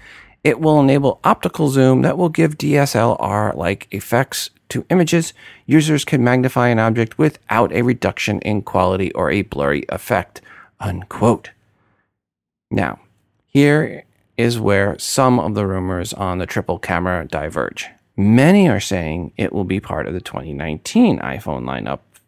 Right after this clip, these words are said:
for at least one iPhone. Others are saying the new ten plus size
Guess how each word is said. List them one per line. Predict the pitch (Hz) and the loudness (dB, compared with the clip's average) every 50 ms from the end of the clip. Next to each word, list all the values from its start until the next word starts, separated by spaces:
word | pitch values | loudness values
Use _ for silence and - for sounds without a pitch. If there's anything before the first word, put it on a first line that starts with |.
| _ _ _ | _ _ _
for | - 78 71 80 78 76 71 - | -10 -8 -4 -2 -2 -2 -2 -2
at | 90 - - | -4 -6 -6
least | 85 147 190 240 277 294 311 294 262 - - - - | -10 -10 -6 -4 -2 0 0 0 0 -2 -6 -8 -2
one | 107 107 98 90 | 0 0 0 0
iPhone. | 78 67 - - - - - - _ _ _ _ _ _ _ _ _ _ _ _ _ | -2 -4 -6 -10 -12 -16 -18 -20 _ _ _ _ _ _ _ _ _ _ _ _ _
Others | - 156 226 302 277 190 120 | 2 2 4 4 2 2 0
are | 95 90 | -2 -4
saying | - - 82 69 69 76 85 92 | -4 -4 -6 -4 -4 -4 -4 -2
the | 101 92 | -2 -2
new | 92 90 87 90 87 76 73 69 67 60 - _ _ _ _ _ _ _ _ _ _ _ _ | -2 -2 -2 -2 -2 -2 -4 -4 -6 -10 -14 _ _ _ _ _ _ _ _ _ _ _ _
ten | - - - - 90 85 85 82 90 82 - - | -16 -12 -6 -4 -2 -2 -2 -2 -4 -6 -8 -14
plus | - - 90 82 92 113 - - - - - _ _ _ _ _ _ _ _ _ | -10 -6 -4 -4 -2 -4 -4 -8 -12 -14 -16 _ _ _ _ _ _ _ _ _
size | - - - 110 104 104 107 107 110 107 113 113 117 127 - | -12 -6 -4 -2 0 0 2 0 0 0 -2 -4 -6 -8 -12